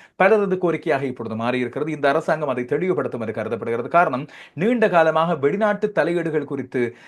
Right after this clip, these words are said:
மிகப்பெரிய எதிர்ப்பை வெளியிட்டு வந்த பல பேர் இந்த அரசாங்கத்தின் ஆளுங்கட்சி உறுப்பினர்களாக இருக்கின்றார்கள். எனவே, அவர்கள் இது குறித்த பல்வேறு விடயங்களை கொண்டு வருவார்கள். அவர்கள் இது குறித்த தெளிவை மக்களுக்கு வழங்குவார்கள். குறிப்பாக, மக்களுக்கு அனைவருக்கும் வெளிப்படையான அரசியலை தாங்கள் கொண்டிருப்பதாக இந்த அரசாங்கம் தொடர்ச்சியாக சொல்லி வந்திருக்கிறது.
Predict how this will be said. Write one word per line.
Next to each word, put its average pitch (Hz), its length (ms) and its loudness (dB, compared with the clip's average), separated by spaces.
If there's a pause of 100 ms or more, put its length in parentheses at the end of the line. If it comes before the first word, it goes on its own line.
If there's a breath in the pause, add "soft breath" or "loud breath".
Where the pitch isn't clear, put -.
மிகப்பெரிய 202 600 2
எதிர்ப்பை 196 320 2
வெளியிட்டு 147 360 0
வந்த 127 300 0
பல 151 240 2
பேர் 117 260 -2
இந்த 170 180 0
அரசாங்கத்தின் 156 520 0
ஆளுங்கட்சி 160 480 -2
உறுப்பினர்களாக 143 640 -2
இருக்கின்றார்கள். - 440 -12 (360 loud breath)
எனவே, 185 240 4
அவர்கள் 220 460 4
இது 185 140 2
குறித்த 190 300 -2
பல்வேறு 165 360 2
விடயங்களை 151 380 0
கொண்டு 143 220 -4
வருவார்கள். 135 640 0
அவர்கள் 185 340 2
இது 180 120 -2
குறித்த 170 280 -6
தெளிவை 190 360 4
மக்களுக்கு 143 420 -2
வழங்குவார்கள். 117 540 -2 (280 loud breath)
குறிப்பாக, 196 380 4
மக்களுக்கு 226 800 4
அனைவருக்கும் 190 760 0 (120)
வெளிப்படையான 202 640 4
அரசியலை 180 420 0
தாங்கள் 165 300 0
கொண்டிருப்பதாக 151 580 0
இந்த 185 160 0
அரசாங்கம் 151 380 -2
தொடர்ச்சியாக 143 420 -2
சொல்லி 131 200 -4
வந்திருக்கிறது. 120 480 -4